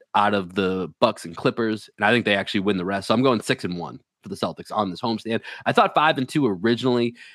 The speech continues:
but I, I, I'm very surprised that you see them struggling, losing potentially two out of these first three, uh, based on your prediction coming out here. But we'll have to see.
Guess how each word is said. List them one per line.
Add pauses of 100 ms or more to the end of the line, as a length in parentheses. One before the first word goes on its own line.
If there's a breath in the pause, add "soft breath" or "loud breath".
(180 loud breath)
but
I,
I,
I'm
very
surprised
that
you
see
them
struggling, (480)
losing
potentially
two
out
of
these
first
three,
uh, (260)
based
on
your
prediction (340 loud breath)
coming
out
here.
But (280)
we'll
have
to
see.